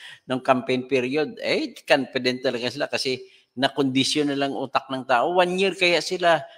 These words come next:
gumagamit ng mga, mga sinungaling na mga vlogger. Yun ang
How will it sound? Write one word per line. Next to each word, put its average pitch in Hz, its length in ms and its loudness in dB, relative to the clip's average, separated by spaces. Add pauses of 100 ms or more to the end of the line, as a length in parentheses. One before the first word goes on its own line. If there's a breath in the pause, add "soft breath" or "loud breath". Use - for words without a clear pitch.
(160 loud breath)
gumagamit 156 640 0
ng 156 100 -2
mga, 147 280 0 (760)
mga 139 240 -2
sinungaling 139 640 4
na 139 140 0
mga 131 260 2
vlogger. 113 480 0 (1120)
Yun 139 240 0
ang 139 100 0